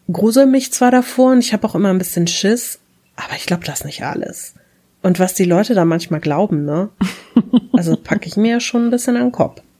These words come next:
Speaker 1: Muss ich sagen.
Speaker 2: Ja, die haben auch dann Industriealkohol, aber auch ein bisschen zu viel, ne?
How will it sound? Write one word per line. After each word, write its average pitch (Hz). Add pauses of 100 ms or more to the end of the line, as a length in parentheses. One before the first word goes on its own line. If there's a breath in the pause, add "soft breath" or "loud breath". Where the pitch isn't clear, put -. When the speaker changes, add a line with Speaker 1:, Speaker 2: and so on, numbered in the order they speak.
(1160 soft breath)
Speaker 1:
Muss 165
ich 170
sagen. 156 (140)
Speaker 2:
Ja, 117
die 110
haben 135
auch 123
dann 104
Industriealkohol, 101
aber 90
auch 92
ein 92
bisschen 92
zu -
viel, 95
ne? 101